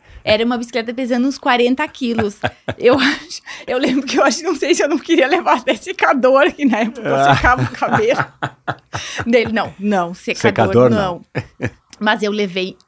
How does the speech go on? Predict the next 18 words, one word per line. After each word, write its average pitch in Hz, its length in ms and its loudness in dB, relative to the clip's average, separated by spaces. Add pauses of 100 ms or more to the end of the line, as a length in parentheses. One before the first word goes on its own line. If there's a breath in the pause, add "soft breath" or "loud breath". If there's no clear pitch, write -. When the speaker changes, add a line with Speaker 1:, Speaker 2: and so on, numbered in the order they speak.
Speaker 1:
muita 214 500 -4
coisa. 165 500 -10
Eu 175 140 -8
levei 185 360 -4
assim, 226 260 -6
eu 175 120 -4
escolhi 240 540 -2
levar, 196 380 0
ele 233 200 0
levou, 285 320 -2
né? 190 260 -8
Ele 180 220 -6
carregou, 220 420 -6
porque - 240 -12
eu 185 60 -4
não 185 140 -10
tinha 233 240 -10
nada. 233 340 -8